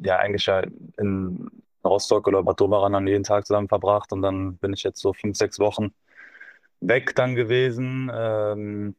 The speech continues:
ja, weil es dann ja auch relativ schnell dann ging einfach und, äh, man das jetzt nicht im Voraus planen konnte. Hätte ja auch sein können, dass ich, äh, meinen Vertrag erfülle und noch, äh, bis zum Sommer bei Hansa halt bleibe einfach und, ähm,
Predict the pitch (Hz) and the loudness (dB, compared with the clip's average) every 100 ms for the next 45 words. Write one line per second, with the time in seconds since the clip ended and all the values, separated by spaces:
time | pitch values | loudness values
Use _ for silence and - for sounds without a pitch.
0 | _ _ _ _ - 101 98 - 95 - | _ _ _ _ -2 -2 -2 -2 -2 0
1 | 98 98 98 98 104 101 101 - 104 110 | 0 2 2 2 0 0 -4 -4 0 2
2 | 113 113 107 113 113 113 _ 101 98 104 | 2 0 0 -2 -4 -10 _ -2 2 0
3 | 101 104 95 95 - 95 92 92 92 90 | 0 0 0 0 0 0 2 4 2 2
4 | 95 95 - 92 98 98 90 110 101 98 | 2 2 2 2 2 0 0 2 4 4
5 | 98 - 101 110 110 117 113 113 113 113 | 2 2 2 2 0 -2 -2 0 -2 -2
6 | 92 - 98 90 101 95 98 95 - - | -8 -2 -2 0 -2 -2 -4 -4 -4 -2
7 | 98 92 95 98 98 - 101 98 98 110 | 0 2 2 2 2 2 2 2 2 2
8 | 107 104 98 95 107 101 95 92 104 95 | 2 2 0 -2 0 2 2 -2 -2 0
9 | 107 107 95 98 104 107 107 104 - _ | 2 4 4 2 2 2 2 2 -2 _
10 | - - - - - - - _ - 110 | -20 -20 -20 -20 -20 -20 -20 _ -2 2
11 | 123 135 123 127 - 127 - 117 110 107 | 2 2 0 -2 -4 -4 -4 -6 -4 -4
12 | 98 - 104 107 104 101 101 101 98 101 | -6 -4 -2 0 0 -2 -2 -2 -2 -4